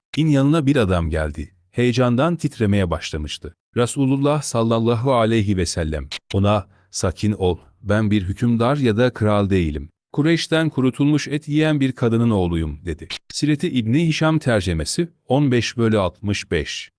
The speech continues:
Tevazuda zirvede bir insan olan Peygamber sallallahu aleyhi ve sellem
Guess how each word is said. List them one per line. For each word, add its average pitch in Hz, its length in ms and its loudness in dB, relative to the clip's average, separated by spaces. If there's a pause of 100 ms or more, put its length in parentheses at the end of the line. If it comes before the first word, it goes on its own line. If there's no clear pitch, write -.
(120)
Tevazuda 156 560 0
zirvede 135 460 0
bir 139 160 0
insan 127 360 0
olan 120 340 0
Peygamber 127 580 0
sallallahu 117 760 0
aleyhi 107 440 2
ve 90 80 0
sellem 78 440 -6